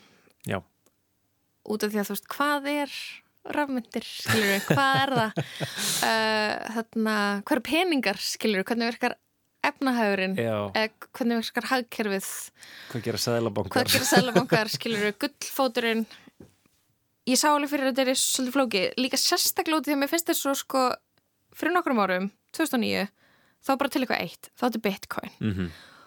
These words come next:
Speaker 2: Og síðan þá, þá er bara til óteljandi mikið af alls konar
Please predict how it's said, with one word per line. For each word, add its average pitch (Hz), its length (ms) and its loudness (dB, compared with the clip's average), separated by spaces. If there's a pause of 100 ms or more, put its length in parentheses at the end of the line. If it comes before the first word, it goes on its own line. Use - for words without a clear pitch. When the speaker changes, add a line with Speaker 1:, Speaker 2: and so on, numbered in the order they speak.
(540)
Speaker 2:
Og - 140 2
síðan 302 240 2
þá, 302 120 4 (920)
þá - 160 0
er 226 80 2
bara 220 240 -2
til 254 240 2
óteljandi 226 720 0
mikið 226 400 0
af 208 160 0
alls - 160 -4
konar 202 320 -2